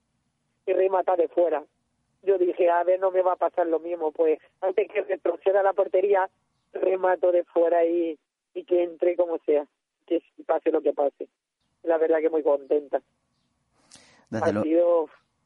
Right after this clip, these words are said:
Speaker 1: emocionante.
Speaker 2: Desde luego que sí, no me extraña. Y hay una cosa también por la que quería conocer tu opinión.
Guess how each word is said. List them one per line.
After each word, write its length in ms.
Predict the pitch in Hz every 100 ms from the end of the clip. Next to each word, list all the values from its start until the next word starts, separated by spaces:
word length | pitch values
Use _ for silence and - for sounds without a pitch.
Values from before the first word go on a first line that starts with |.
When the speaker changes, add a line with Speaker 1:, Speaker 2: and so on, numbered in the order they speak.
| -
Speaker 1:
emocionante. 720 | 165 165 156 151 156 139 139 _ -
Speaker 2:
Desde 420 | 110 98 92 92
luego 280 | 101 107 101
que 120 | 95
sí, 160 | 95
no 160 | 87 95
me 100 | 98
extraña. 440 | 90 98 104 90 - - - -
Y 460 | - 117 110 104 -
hay 180 | 113 180
una 200 | 190 -
cosa 260 | 143 156
también 480 | 131 113 123 156 165 _
por 160 | - 113
la 240 | 110 110
que 320 | - 113 110 104
quería 360 | 104 120 131
conocer 440 | 127 117 - 127 143
tu 80 |
opinión. 360 | 269 107 117